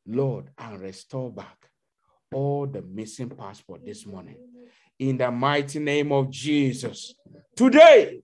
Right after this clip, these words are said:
let there be total restoration of missing passports.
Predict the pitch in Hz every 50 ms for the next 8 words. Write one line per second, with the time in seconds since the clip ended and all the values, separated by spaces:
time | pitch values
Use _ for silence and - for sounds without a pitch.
0 | _ 139 147 170 180 185 175 185 180 175 165 151 139 139 185 180 180 185 190 175
1 | 180 170 160 165 - - 165 147 160 170 170 175 175 170 170 151 143 135 131 139
2 | 156 151 151 - 156 151 139 147 139 131 135 - - - - - - - - -